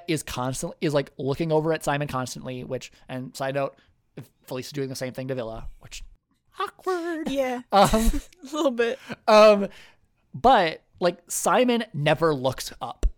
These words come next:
Speaker 1: until August sits down.
Speaker 2: Right.
Speaker 1: Like, I mean, this has to do with other Simon things that are going on that we're not discussing in this episode and that we've tabled because they don't have to directly do with V-, Villa and Simon's
Speaker 2: Mm-hmm.
Speaker 1: relationship. Like, he is stressing 'cause, like, he just got his wor-,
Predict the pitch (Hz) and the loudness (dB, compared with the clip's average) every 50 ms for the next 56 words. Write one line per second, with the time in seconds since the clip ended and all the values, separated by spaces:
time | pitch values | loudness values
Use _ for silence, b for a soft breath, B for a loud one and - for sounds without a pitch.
0 | - - 147 143 139 - - 147 135 135 - 131 127 120 117 - 139 - - - | -6 -6 -4 -4 -4 -4 -4 -2 -2 -2 -2 -2 -2 -2 -4 -6 -12 -12 -12 -14
1 | - - - - - - - 233 208 - - _ _ _ _ _ _ _ _ _ | -16 -16 -14 -14 -12 -8 -6 -6 -6 -6 -8 _ _ _ _ _ _ _ _ _
2 | _ _ _ _ _ _ _ _ _ _ _ _ _ _ _ _ _ _ _ _ | _ _ _ _ _ _ _ _ _ _ _ _ _ _ _ _ _ _ _ _
3 | _ _ _ _ _ _ _ _ - 185 175 160 - - _ _ _ _ _ - | _ _ _ _ _ _ _ _ -2 0 0 0 -2 -6 _ _ _ _ _ -8
4 | - 185 175 160 165 - - - 170 - 180 170 156 147 160 156 160 156 151 143 | -4 -4 -4 -4 -6 -8 -4 -4 -4 -4 -4 -6 -6 -4 -2 0 0 0 0 2
5 | 143 143 143 147 143 - 165 160 165 156 180 175 165 156 165 165 175 165 170 170 | 2 2 2 2 2 2 0 0 0 0 -4 -4 -4 -4 -2 -2 0 0 0 0
6 | 170 165 160 135 135 135 139 131 - 160 - - 139 - 139 139 131 131 - 147 | -2 -2 -2 -4 -4 -4 -4 -6 -6 -8 -12 -12 -10 -10 -10 -10 -10 -8 -6 -2
7 | - 165 165 156 156 - - 151 135 135 135 - - 135 135 156 180 160 147 131 | 0 0 -2 -2 -6 -8 -8 -8 -6 -6 -8 -8 -6 -6 -4 -2 -2 -2 -4 -4
8 | 139 135 135 127 156 - 131 127 127 147 - - 147 135 - - - 127 - - | -4 -4 -4 -4 -4 -6 -6 -10 -12 -12 -12 -12 -12 -12 -12 -10 -10 -10 -8 -8
9 | 131 120 131 127 135 135 - 170 151 175 - - 156 160 165 170 165 147 - 151 | -8 -8 -6 -8 -8 -10 -12 -12 -12 -12 -8 -6 -4 -2 0 0 -2 -2 -2 -4
10 | - - 180 190 156 175 - - - - 147 139 - - b b b b b b | -2 -4 -4 -6 -6 -6 -6 -4 -4 -2 -4 -4 -6 -10 b b b b b b
11 | b - 190 170 151 147 135 - - - - 120 - - 151 156 156 143 - 143 | b -4 -2 0 0 0 -2 -6 -8 -8 -8 -6 -2 -2 -2 -2 -2 -4 -4 -4
12 | 143 135 - 139 131 - 123 113 - - 143 131 131 - - 147 143 120 117 120 | -4 -4 -6 -8 -6 -6 -6 -8 -4 -4 -4 -4 -4 -6 -4 -4 -4 -2 -2 -2
13 | 131 127 - | -2 -4 -4